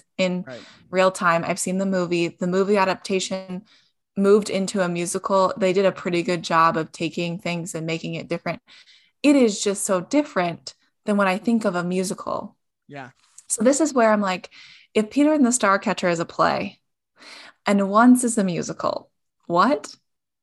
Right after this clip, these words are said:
Speaker 2: Mm-hmm.
Speaker 1: Because Once has more orchestrations and definitely should have won for that. So
Speaker 2: Yeah.
Speaker 1: good. But should it have won Best Musical?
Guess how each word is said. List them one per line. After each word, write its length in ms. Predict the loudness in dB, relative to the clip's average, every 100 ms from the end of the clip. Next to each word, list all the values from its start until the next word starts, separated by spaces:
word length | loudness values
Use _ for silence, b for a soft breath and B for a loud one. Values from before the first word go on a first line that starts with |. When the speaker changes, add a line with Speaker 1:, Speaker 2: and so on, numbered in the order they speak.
| B B
Speaker 2:
Mm-hmm. 120 | -2
Speaker 1:
Because 360 | 2 4 2 2
Once 300 | 4 4 4
has 220 | 2 2
more 180 | 2 2
orchestrations 800 | 2 0 -4 0 0 0 -4 -6
and 200 | -4 2
definitely 380 | 2 2 -4
should 200 | -2 0
have 120 | 0 2
won 220 | 0 0
for 160 | -4
that. 300 | 0 0 0 -8 _ _ -6
So 360 | 2 2 2 -6
Speaker 2:
Yeah. 140 | -2
Speaker 1:
good. 280 | 0 0 -2 _ _ _ _ _ _ 2
But 440 | 4 4 2 -6 _ _
should 280 | -12 -2 4
it 120 | 4
have 180 | 4 2
won 240 | 2 2 4
Best 300 | 2 0 -4
Musical? 640 | -6 -4 -2 -2 -2 -8